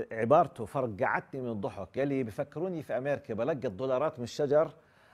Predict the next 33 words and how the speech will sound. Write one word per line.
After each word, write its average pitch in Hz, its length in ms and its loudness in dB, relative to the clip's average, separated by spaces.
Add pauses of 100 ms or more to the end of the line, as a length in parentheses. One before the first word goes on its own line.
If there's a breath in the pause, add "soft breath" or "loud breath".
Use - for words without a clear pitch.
(120)
او 131 120 4
بالشارع 147 480 4
بالكريك، 139 600 2
بشوف 131 240 -4
دولارات 139 480 6
هيك 120 160 2
باخذ 143 220 4
دولارات 147 420 4
وباخذ". 107 420 2
<laughs> 214 840 -14
قال 170 100 4
لي: 170 60 4
"ما 180 100 4
بيعرفوا 156 380 4
ان 131 40 -6
انا 131 180 -2
بشتغل 117 600 -2
شغل 120 320 -6
ستاش 123 440 -8
وسبعتاش 113 520 -6
وثمنتاش 117 520 -8
ساعه 104 380 -6
ما 117 160 -4
بنام، 113 380 -4
وبشتغل 104 560 -6
سنين، 123 420 -8
بحرث 117 360 -6
حراثه 127 460 -6
ما 127 140 -8
بحرث 131 420 -8
ربعها 127 360 -2
في 101 100 -8
بلادي 101 460 -4